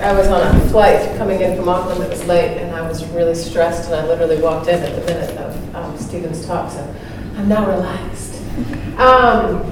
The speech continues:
great, and I get to share with you Colette's Corner, which is near and dear to my heart. Um, I won't go into my background because, uh, you already have, and so many of you already know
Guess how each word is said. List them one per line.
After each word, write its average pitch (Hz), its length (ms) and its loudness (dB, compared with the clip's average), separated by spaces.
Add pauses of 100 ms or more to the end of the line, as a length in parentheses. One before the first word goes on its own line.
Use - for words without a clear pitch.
(140)
great, 262 300 6
and 220 120 2
I 220 80 2
get 220 120 4
to 220 80 0
share 226 220 0
with 226 140 4
you 220 100 0
Colette's 202 320 0
Corner, 220 320 2
which - 120 0
is 196 160 -6
near 202 160 -2
and 214 80 0
dear 208 180 0
to 208 60 -2
my - 100 -2 (160)
heart. 208 260 -2 (1080)
Um, 254 220 4
I 285 100 6
won't 320 160 4
go 311 100 2
into 302 140 4
my 285 140 8
background 277 600 6
because, 247 460 2
uh, 226 500 0
you 247 140 6
already 226 280 6
have, 214 320 2
and 208 220 2
so - 160 -4
many 220 140 2
of 214 80 4
you 202 80 0
already 190 220 0
know 190 180 -2